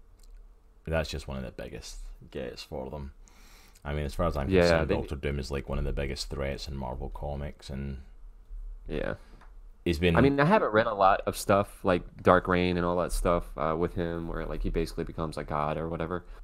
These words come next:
Speaker 2: Uh, or Siege, I think. Um, but I know he's, like, ridiculously powerful and he's super smart. He's like Doctor Strange had a baby with Tony Stark.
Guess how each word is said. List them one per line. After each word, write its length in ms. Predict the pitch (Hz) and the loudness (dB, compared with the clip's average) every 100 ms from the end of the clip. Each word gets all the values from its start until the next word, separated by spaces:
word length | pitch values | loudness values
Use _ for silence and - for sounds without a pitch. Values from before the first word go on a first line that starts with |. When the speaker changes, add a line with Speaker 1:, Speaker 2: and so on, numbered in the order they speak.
| - - - - - - - | -16 -16 -18 -20 -14 -10 -4
Speaker 2:
Uh, 120 | 90 | 2
or 80 | 98 | 2
Siege, 580 | - - 90 90 - - - | 2 0 -2 -2 -4 -12 -10
I 60 | |
think. 320 | 92 95 85 - - - - - | -4 -4 -4 -12 -20 -20 -20 -10
Um, 460 | 87 80 80 80 - - - - | -6 -4 -4 -6 -10 -18 -18 -2
but 360 | 90 87 78 - - - | 2 4 2 -4 -20 -6
I 100 | 98 | -2
know 260 | 101 107 98 | 2 4 4
he's, 160 | 90 87 | 2 0
like, 140 | 80 78 | -4 -2
ridiculously 600 | 87 98 90 95 87 87 | -2 0 0 -2 -2 -4
powerful 500 | 90 85 85 - 87 | 4 4 4 0 -4
and 80 | 82 | -2
he's 120 | 80 | -6
super 340 | - 110 - 85 | -6 -6 -4 -6
smart. 420 | - 87 85 - | -4 0 0 0
He's 160 | 127 147 | 0 2
like 160 | 147 | 2
Doctor 320 | 131 127 - 117 | 4 4 2 -8
Strange 600 | - 110 110 110 104 - - - - - - - - - - | -2 0 0 -2 -4 -12 -16 -16 -16 -16 -18 -18 -20 -16 -6
had 840 | 104 98 92 92 90 90 90 85 - - - | 2 4 6 6 4 4 2 0 -6 -8 -4
a 60 | |
baby 680 | 90 90 90 90 87 87 87 - | 4 6 6 4 2 2 2 0
with 400 | 87 80 80 - - | 0 2 0 -6 -4
Tony 220 | 85 78 | -2 -2
Stark. 360 | - 58 - | -4 -8 -8